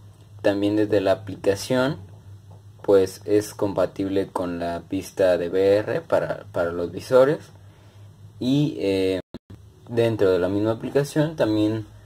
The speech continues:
eh, se pueden, pues, compartir las fotos en tus redes sociales. Y también, eh,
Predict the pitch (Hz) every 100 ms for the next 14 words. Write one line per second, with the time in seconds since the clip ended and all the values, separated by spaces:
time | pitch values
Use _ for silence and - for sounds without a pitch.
0 | - - - 101 90 85 - 104 - 107
1 | 101 101 101 95 87 82 - _ _ -
2 | _ _ _ _ - 104 - 101 82 95
3 | - 117 120 117 107 95 - 98 98 117
4 | 151 - 92 92 87 92 95 101 - 101
5 | 95 101 117 - - - _ _ _ -
6 | - _ - _ _ _ _ _ _ _
7 | _ _ _ _ _ _ _ _ _ -
8 | 131 151 156 120 107 104 104 98 117 139
9 | - 95 90